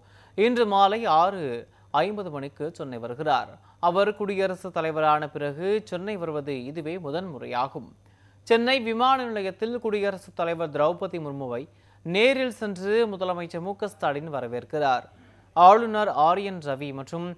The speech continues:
முக்கிய பிரமுகர்களும் குடியரசுத் தலைவரை வரவேற்கின்றனர். நாளை காலை அண்ணா பல்கலைக்கழகத்துக்கு செல்லும் குடியரசுத் தலைவர் திரௌபதி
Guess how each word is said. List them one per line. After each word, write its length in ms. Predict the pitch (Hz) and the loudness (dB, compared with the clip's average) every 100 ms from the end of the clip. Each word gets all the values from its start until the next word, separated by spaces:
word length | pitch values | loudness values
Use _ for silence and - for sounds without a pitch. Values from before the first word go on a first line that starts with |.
| _ _ | _ _
முக்கிய 500 | - 190 196 240 233 226 | -8 -8 -6 -2 -2 0
பிரமுகர்களும் 760 | 175 170 180 185 175 156 170 196 | -4 -6 -8 -8 -6 -4 -4 -6
குடியரசுத் 580 | 185 165 165 156 - - | -8 -4 -4 -4 -12 -8
தலைவரை 440 | 143 143 139 180 | -4 -4 -6 -6
வரவேற்கின்றனர். 960 | 185 131 123 123 - 123 143 147 131 - _ _ _ _ _ - - - - | -6 -4 -4 -8 -10 -10 -6 -2 -2 -4 _ _ _ _ _ -20 -20 -20 -8
நாளை 420 | 165 175 196 208 - | 2 4 4 2 -2
காலை 280 | 165 151 156 180 - | 4 4 2 -4 -6
அண்ணா 220 | 147 180 190 165 | -6 -2 -4 -2
பல்கலைக்கழகத்துக்கு 920 | 151 151 156 151 139 139 135 135 143 | -6 -4 -6 -6 -6 -4 -6 -8 -10
செல்லும் 360 | 143 139 127 131 | -8 -8 -6 -6
குடியரசுத் 540 | 139 135 139 139 135 139 | -8 -4 -4 -6 -10 -6
தலைவர் 340 | 131 127 127 | -4 -2 -4
திரௌபதி 460 | 123 127 123 135 | -2 -2 -2 -6